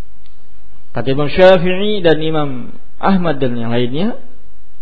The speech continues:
jawabannya dua hadis yang disebutkan, yaitu hadis yang terdapat dalam kitab Umdatul Ahkam, hadis Jabir bin Abdullah.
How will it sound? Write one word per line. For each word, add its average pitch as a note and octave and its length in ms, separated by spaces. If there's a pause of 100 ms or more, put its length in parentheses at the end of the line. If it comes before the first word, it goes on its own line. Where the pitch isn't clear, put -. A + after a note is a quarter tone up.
(1040)
jawabannya A#2+ 720 (800)
dua E3+ 240
hadis C3+ 320
yang A#2+ 400 (1300)
disebutkan, A#2 720 (1200)
yaitu G#2+ 240
hadis A#2 400
yang G#2+ 300
terdapat A2 340
dalam G#2+ 160
kitab G#2+ 400
Umdatul G#2+ 380
Ahkam, C3+ 420 (1200)
hadis G#2 240
Jabir A2 160
bin A2+ 140
Abdullah. A2+ 420